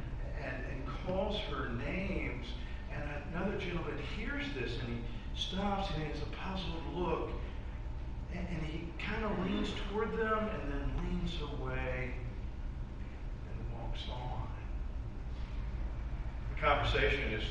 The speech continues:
still going on, and, and she looks wounded intentionally,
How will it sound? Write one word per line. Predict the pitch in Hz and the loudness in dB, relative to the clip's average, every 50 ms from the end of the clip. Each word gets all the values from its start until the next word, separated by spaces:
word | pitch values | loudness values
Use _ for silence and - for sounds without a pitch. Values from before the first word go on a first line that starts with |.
| - | 2
still | 151 151 - - - - - | 2 4 4 4 4 4 4
going | - - 117 117 117 117 117 | 2 2 2 2 0 0 2
on, | 123 127 131 135 131 131 131 131 127 123 | 2 2 2 4 4 6 6 6 6 4
and, | 117 110 110 - - - - - - - - - - - - - - | 2 2 2 0 0 -2 -2 -4 -4 -4 -4 -4 -2 -2 -2 0 0
and | 117 123 131 - - | 0 0 0 0 2
she | - 165 156 147 | 2 2 2 2
looks | 135 135 139 - - - - - - - - 127 | 2 2 2 2 2 2 0 -2 -2 -4 -4 -2
wounded | 131 131 139 - 104 - 135 131 - - 113 113 113 117 117 - 117 | 0 0 0 0 0 -2 -2 -2 0 0 2 4 4 4 4 4 2
intentionally, | 117 - - - - 147 143 143 - - 135 135 123 120 113 113 113 113 110 107 | 0 0 0 -2 0 0 2 2 2 0 0 0 0 0 0 2 2 2 2 2